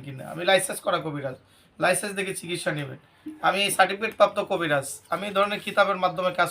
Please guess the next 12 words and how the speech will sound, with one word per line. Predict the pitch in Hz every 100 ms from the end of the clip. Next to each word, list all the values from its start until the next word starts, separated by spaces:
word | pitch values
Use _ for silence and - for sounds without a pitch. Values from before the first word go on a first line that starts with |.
| -
করি। | 165 -
ফুকা | - 190
পণ্ডিত | 190 180 175
ইমরুজ্জাল | 180 170 175
লজ্জাতুন্নেসা | 175 175 170 170 160 170
বশীকরণ | 165 160 165 170 165
মায়াজাল | 160 160 160 156
সুলেমানি | 175 170 160 151
কিতাব, | 156 156 139 - - -
নকশা | 165 165 180
কিতাব। | 165 156 135 - - _ _ _ -
আমি | 170